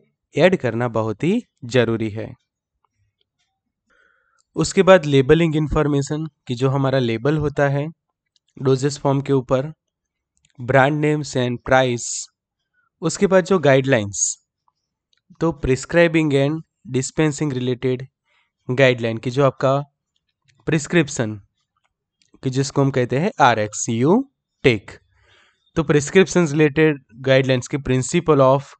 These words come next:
principle prescription writing, ये जो प्रिस्क्रिप्शन को जब राइट किया जाता है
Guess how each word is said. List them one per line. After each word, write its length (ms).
principle 600
prescription 720
writing, 580
ये 180
जो 100
प्रिस्क्रिप्शन 640
को 100
जब 180
राइट 320
किया 180
जाता 240
है 220